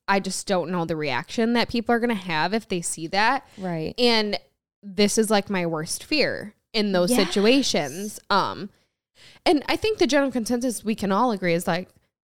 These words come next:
Speaker 1: these are mean girls.
Speaker 2: Mm-hmm.
Speaker 1: However, are we any better if we're doing the same thing to them that we just told them that they're so bad for doing?
Speaker 2: Yeah.
Speaker 1: Like, now the internet is collectively bullying people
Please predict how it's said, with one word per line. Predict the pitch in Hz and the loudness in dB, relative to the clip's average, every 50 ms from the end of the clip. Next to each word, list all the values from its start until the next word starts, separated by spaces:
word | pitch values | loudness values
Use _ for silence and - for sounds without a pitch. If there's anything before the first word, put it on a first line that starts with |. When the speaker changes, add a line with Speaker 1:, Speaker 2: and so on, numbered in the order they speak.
| _ _ _ _ - | _ _ _ _ -2
Speaker 1:
these | 254 269 226 226 | -2 0 2 2
are | 202 180 | 0 0
mean | 160 156 160 175 | -2 -4 -2 0
girls. | 208 302 370 - - - - - - - _ - | 0 2 2 0 -2 -6 -8 -14 -14 -16 _ -8
Speaker 2:
Mm-hmm. | 214 208 190 214 220 240 247 - | -6 -2 0 0 0 0 -2 -4
Speaker 1:
However, | - 277 262 247 233 262 320 277 240 208 180 175 - - _ _ _ - | 0 0 2 4 4 4 4 2 0 -4 -6 -6 -10 -14 _ _ _ 0
are | 214 226 240 | 2 2 4
we | 226 285 311 320 294 | 4 4 4 4 4
any | 254 233 208 190 | 2 0 0 -2
better | 190 190 202 208 196 175 156 147 147 165 196 - _ _ _ _ _ _ - | 0 2 2 2 2 2 0 0 -2 -4 -8 -10 _ _ _ _ _ _ 0
if | 202 202 - - - | 0 0 0 0 0
we're | 208 214 226 233 | 2 4 4 4
doing | 202 233 226 226 202 185 | 2 0 0 0 0 0
the | 170 | -2
same | 170 - 220 220 220 214 196 | -2 0 0 0 0 0 0
thing | 202 196 190 185 | -2 -2 -2 -2
to | - 185 | -6 -4
them | 175 185 208 208 170 151 147 156 165 185 185 _ _ _ _ _ _ _ _ - | 0 2 4 4 4 2 0 -2 -6 -10 -10 _ _ _ _ _ _ _ _ -8
that | 196 190 202 - 175 | 0 2 2 2 2
we | 196 220 214 | 2 0 0
just | 202 202 - - | 0 0 -2 -2
told | - - 208 202 202 180 | -6 -2 -2 -2 0 2
them | 185 175 175 175 | 2 2 2 2
that | 165 156 - | 0 0 2
they're | 180 170 170 | 2 0 0
so | - - 170 156 | 0 0 -2 0
bad | - 165 160 151 156 - | 0 0 0 -2 -2 -4
for | - - - | -6 -8 -4
doing? | 165 180 165 151 80 78 - - - - - | 0 0 0 0 -2 -6 -10 -16 -18 -12 -6
Speaker 2:
Yeah. | 185 180 175 165 170 233 | -4 -2 -2 -2 2 2
Speaker 1:
Like, | 226 214 - 240 | 2 2 2 2
now | 233 240 247 254 269 269 | 2 4 6 6 6 4
the | 277 220 | 4 2
internet | 190 214 208 196 196 190 175 175 170 - - | 2 2 2 2 2 4 4 2 2 2 0
is | 190 - - | -2 -2 -4
collectively | - - 208 196 196 196 - - 190 175 175 170 | -6 -2 0 0 0 0 -2 -6 -4 -2 -2 -2
bullying | 170 175 202 226 294 311 262 208 175 165 165 165 170 180 - _ _ _ - | 0 2 2 4 4 4 4 2 2 0 -2 -4 -6 -8 -10 _ _ _ -4
people | - 220 175 - - 175 160 156 165 180 190 _ | 0 0 0 0 2 0 2 2 0 -2 -4 _